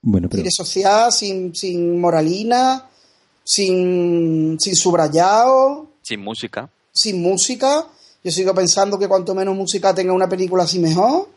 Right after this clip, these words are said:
Speaker 2: Muy bonita.
Speaker 3: Bueno, contá, contá un poco así de qué va, de
Speaker 2: Ya,
Speaker 3: qué va
Speaker 2: Paco,
Speaker 3: Fátima.
Speaker 2: cuenta.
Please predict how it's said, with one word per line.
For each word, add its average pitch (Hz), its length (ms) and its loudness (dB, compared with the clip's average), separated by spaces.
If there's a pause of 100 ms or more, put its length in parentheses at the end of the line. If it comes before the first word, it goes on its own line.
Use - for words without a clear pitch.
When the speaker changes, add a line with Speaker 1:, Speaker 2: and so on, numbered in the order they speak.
(1120)
Speaker 2:
Muy 269 160 4
bonita. 240 240 2
Speaker 3:
Bueno, - 160 -2
contá, 113 180 -2
contá 110 300 0
un 120 140 -6
poco 127 200 -2
así 123 300 -6
de 113 120 -8
qué - 80 -14
va, 107 600 -6
de 107 60 -14
Speaker 2:
Ya, - 60 -6
Speaker 3:
qué - 60 -6
va 202 60 4
Speaker 2:
Paco, 180 120 -4
Speaker 3:
Fátima. 196 280 -10
Speaker 2:
cuenta. 143 220 -14